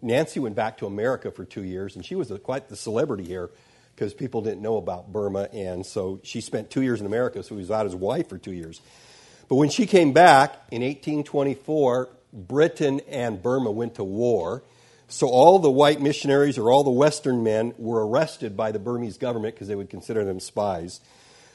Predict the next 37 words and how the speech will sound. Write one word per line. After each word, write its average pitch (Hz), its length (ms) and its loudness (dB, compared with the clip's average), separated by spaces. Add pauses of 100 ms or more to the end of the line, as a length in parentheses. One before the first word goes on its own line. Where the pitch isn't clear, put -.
So 139 220 0
he 143 120 2
lost 139 380 4
his 120 160 -6
freedom 156 520 -2
then. 82 240 -8 (540)
Judson 143 500 2
was 123 160 0
put 147 220 4
in 113 260 0 (260)
two 190 160 0
different 165 320 6
prisons 131 380 2
for 117 120 -6
two 131 220 -2
years. 110 580 0 (420)
And 123 200 2
let 175 80 6
me 214 60 4
just 180 180 -2
read 139 200 2
you 120 100 -2
one 127 180 2
paragraph, 104 640 0
tells 113 240 -4
you 104 80 -8
how 98 140 -4
bad 98 240 -2
he 90 80 -8
had 87 180 -10
it. 95 80 -12
So 131 200 -2
at 127 100 0
the 127 160 -2
age 160 180 0
of 151 120 -6
thirty-six, 143 800 -2